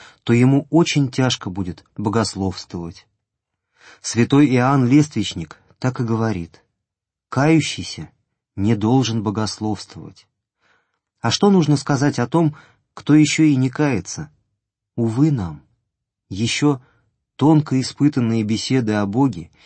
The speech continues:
и чтение тонких исследований о Боге иссушают слёзы и прогоняют от человека умиление. Но уже довольно.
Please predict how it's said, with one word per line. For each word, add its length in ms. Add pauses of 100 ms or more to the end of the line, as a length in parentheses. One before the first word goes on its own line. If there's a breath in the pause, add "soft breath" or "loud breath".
(120)
и 100
чтение 480
тонких 480
исследований 680
о 100
Боге 440 (400)
иссушают 720
слёзы 560 (320)
и 80
прогоняют 640
от 100
человека 680 (160)
умиление. 760 (1040)
Но 200
уже 200
довольно. 640